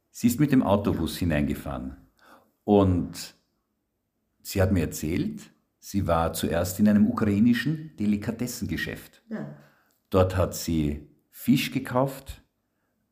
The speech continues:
Speaker 1: ähm, eine große Lachsforelle und eine kleine Lachsforelle. Und ihr ist aufgefallen, dass der Fisch in Österreich teuer ist. Dann ist sie auf die Kärntnerstraße gefahren.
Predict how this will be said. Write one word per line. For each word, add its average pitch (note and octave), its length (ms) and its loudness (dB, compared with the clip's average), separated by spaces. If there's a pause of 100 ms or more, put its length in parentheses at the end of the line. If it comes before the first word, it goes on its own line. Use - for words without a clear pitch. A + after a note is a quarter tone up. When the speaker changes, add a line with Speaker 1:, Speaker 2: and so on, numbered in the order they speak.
Speaker 1:
ähm, D2 460 -2
eine C#2 440 -6 (260)
große A#2 500 2
Lachsforelle G2 720 0
und C#2+ 60 -4
eine C2+ 160 -6
kleine D#2 380 -4
Lachsforelle. B2 1000 0 (1000)
Und A2+ 420 0 (240)
ihr A#2+ 240 4
ist F#2+ 220 -2
aufgefallen, B2 960 -2 (540)
dass - 240 -4
der F#2 100 0
Fisch - 500 -2
in A2 160 6
Österreich A#2 680 -2
teuer B2 460 0
ist. - 500 -10 (1300)
Dann C3 320 2
ist - 280 2
sie - 180 0
auf - 140 -6
die - 100 -2
Kärntnerstraße F2+ 760 -2
gefahren. C#2+ 680 -8